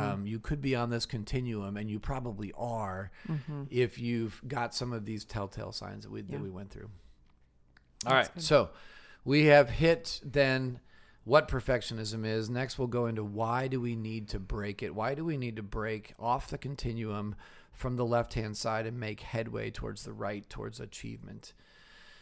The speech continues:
Speaker 1: Um, so here's four, four things that are at, uh, stake. We've already actually covered a couple of these, so I'm just gonna put some words to 'em and just rip 'em off one to four. Number one, why do we need to break it?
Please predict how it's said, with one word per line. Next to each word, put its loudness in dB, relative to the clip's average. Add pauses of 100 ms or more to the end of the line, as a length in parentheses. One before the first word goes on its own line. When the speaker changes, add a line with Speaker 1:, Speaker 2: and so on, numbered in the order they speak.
(300)
Speaker 1:
Um, 0
so 4
here's 8
four, 4
four 6
things 4
that 6
are 6
at, 4
uh, 2
stake. 0
We've -2
already 4
actually -2
covered 0
a -4
couple -4
of -4
these, 0
so 0
I'm 0
just -4
gonna -2
put 0
some -4
words -2
to -6
'em -4
and -4
just -6
rip -2
'em -4
off -4
one -4
to -8
four. -4
Number -2
one, -2 (880)
why 8
do 12
we 8
need 6
to 2
break 6
it? 4